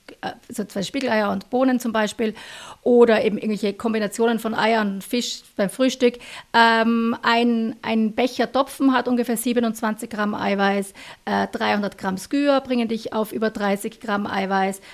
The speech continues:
Also, äh, das hängt von Joghurt nicht. Von Joghurt müsstest du wahrscheinlich,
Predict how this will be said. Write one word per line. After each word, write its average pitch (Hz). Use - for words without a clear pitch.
Also, 214
äh, -
das 233
hängt 262
von 226
Joghurt 254
nicht. 262
Von 233
Joghurt 233
müsstest 220
du 214
wahrscheinlich, 214